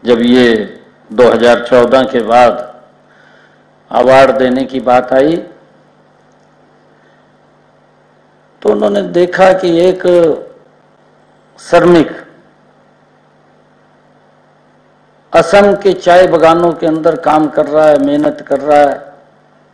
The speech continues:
और जो उसके अंदर एक प्रतिभा थी, उस प्रतिभा को लेकर के वो वहां पर नई नई चीजों को आगे बढ़ाने का काम उसके अंदर कर रहा है।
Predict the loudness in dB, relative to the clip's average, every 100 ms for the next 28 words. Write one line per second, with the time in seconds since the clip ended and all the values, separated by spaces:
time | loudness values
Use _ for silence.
0 | _ _ _ _ _ _ _ _ _ _
1 | _ _ _ -4 -4 0 2 2 0 -2
2 | 2 2 2 2 2 0 0 0 0 -2
3 | 0 0 0 0 -2 -2 -8 -6 -6 -6
4 | -4 0 0 0 0 0 -2 -12 -20 _
5 | _ _ _ _ _ -4 -2 0 -2 -4
6 | -6 -4 -2 -2 -2 -2 -2 -2 0 2
7 | 2 0 0 -2 -6 -20 _ -6 -4 0
8 | 0 2 2 2 0 -4 -2 -2 -2 -4
9 | -4 -2 -2 -2 -8 -8 -8 -6 -10 -10
10 | -14 -14 -20